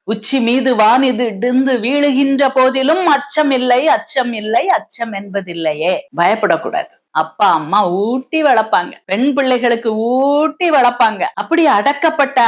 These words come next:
அடக்கப்பட்ட, அடக்கப்பட்ட மக்கள் பொங்கி எழுவாங்க. பிரெஞ்சு புரட்சி நடந்துச்சா? அடக்கி ஆண்ட ராஜாவை வெட்டி கொன்றார்களா? எஸ்,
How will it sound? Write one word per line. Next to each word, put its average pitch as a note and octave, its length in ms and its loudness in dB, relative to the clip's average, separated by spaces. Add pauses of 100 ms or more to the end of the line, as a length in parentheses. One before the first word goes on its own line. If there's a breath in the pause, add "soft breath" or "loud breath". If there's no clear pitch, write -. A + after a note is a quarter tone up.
(120)
அடக்கப்பட்ட, A#3+ 640 0 (120)
அடக்கப்பட்ட G#3+ 760 0
மக்கள் G3+ 640 -2
பொங்கி B3 600 0
எழுவாங்க. D#3+ 480 -2 (220)
பிரெஞ்சு B3 440 0
புரட்சி A#3 420 0
நடந்துச்சா? A3+ 540 0 (200)
அடக்கி A3+ 440 -4
ஆண்ட G#3+ 340 2
ராஜாவை G3+ 580 2
வெட்டி F3 600 -6
கொன்றார்களா? A#3 640 0 (260)
எஸ், - 540 -2